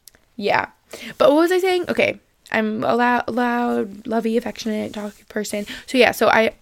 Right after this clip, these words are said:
found that it would, I guess, overwhelm or annoy my partner. And I don't even know if I realized that in the moment, but I think just, like, subconsciously I was realizing that, and then, like, realized all of this afterwards. So I felt like I just had to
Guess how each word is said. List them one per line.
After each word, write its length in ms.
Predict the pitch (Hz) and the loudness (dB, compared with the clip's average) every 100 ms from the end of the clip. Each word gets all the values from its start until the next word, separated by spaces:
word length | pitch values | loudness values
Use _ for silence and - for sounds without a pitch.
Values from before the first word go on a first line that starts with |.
| _ | _
found 420 | - 220 214 220 | 0 0 2 0
that 120 | 220 - | -2 -2
it 160 | 220 196 | -4 -4
would, 640 | 208 202 202 208 208 214 _ _ _ | -2 0 0 -4 -8 -10 _ _ _
I 60 | - | -6
guess, 220 | 220 220 - | -4 -4 -2
overwhelm 800 | 214 202 214 202 202 202 214 220 | -2 0 -2 -2 -4 -4 -4 -2
or 120 | 208 | -4
annoy 840 | 202 202 196 196 196 196 196 196 208 _ _ - | -4 -4 -4 -4 -4 -6 -8 -12 -14 _ _ -10
my 100 | 208 | -10
partner. 380 | - - - 226 | -8 -6 -4 -2
And 120 | 262 | 0
I 60 | 233 | -2
don't 140 | 220 | -2
even 200 | 214 220 | -2 0
know 140 | 214 | 0
if 100 | 208 | 0
I 100 | 214 | -2
realized 600 | 208 180 202 208 208 208 | -4 -4 -2 0 0 -2
that 140 | 214 - | -2 -2
in 80 | 202 | -2
the 60 | |
moment, 340 | 196 180 214 226 | -4 -4 -4 0
but 100 | 208 | 0
I 80 | |
think 340 | 214 208 190 - - - - | 0 -2 -4 -10 -20 -12 -6
just, 180 | 214 | -2
like, 140 | 202 - | -2 -4
subconsciously 1000 | - 196 - 190 208 214 - 240 247 - | -6 -6 -4 -6 -4 -6 -4 -2 -2 -2
I 160 | - 240 | 0 2
was 180 | 254 233 | 0 -2
realizing 480 | 254 254 262 269 | 0 0 -2 -4
that, 260 | 277 285 277 _ - - - | -4 -4 -4 _ -20 -16 -4
and 160 | 220 | -2
then, 140 | 202 196 | 0 -4
like, 160 | 196 185 | -8 -6
realized 540 | 202 214 202 214 - | -4 0 0 0 0
all 180 | - 113 | 0 0
of 120 | 110 | -2
this 140 | - | -4
afterwards. 540 | - - - - - - - - | -4 -4 -6 -6 -8 -12 -20 -10
So 240 | - - - _ _ _ _ _ _ _ - _ - _ _ _ | -4 -4 -4 _ _ _ _ _ _ _ -10 _ -20 _ _ _
I 100 | 233 | -4
felt 260 | 226 220 262 | 2 2 4
like 160 | 247 254 | 2 2
I 100 | 254 | 0
just 180 | 247 | -2
had 280 | - 226 196 | -4 -2 -2
to 560 | - 220 214 208 208 | -4 -4 -2 -2 -4